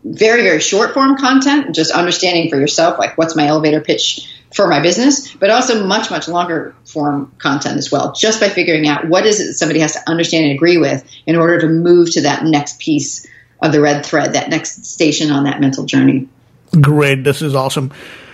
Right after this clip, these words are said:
Speaker 2: Uh, we're gonna skip the rapid fire round, Tamsin, in the interest of time, but, uh, I'll just, uh, move on to, I got final three questions for you.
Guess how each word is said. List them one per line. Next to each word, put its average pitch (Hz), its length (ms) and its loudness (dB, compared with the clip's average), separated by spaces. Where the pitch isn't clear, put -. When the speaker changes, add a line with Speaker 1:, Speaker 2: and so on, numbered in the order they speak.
Speaker 2:
Uh, 196 260 4
we're 240 120 4
gonna 320 160 4
skip 190 300 -2
the 185 100 0
rapid 175 300 -2
fire 151 240 -2
round, 143 320 -2
Tamsin, 143 260 -4
in 135 60 -4
the 135 100 -4
interest 139 300 -6
of 139 100 -8
time, 180 280 0
but, 151 380 0
uh, 151 40 0
I'll 143 360 0
just, 147 380 -6
uh, 143 160 0
move 151 220 -2
on 147 140 -4
to, 143 100 0
I 139 100 0
got 143 240 -2
final 202 300 4
three 190 180 2
questions 151 400 -2
for 147 100 -6
you. 123 380 -6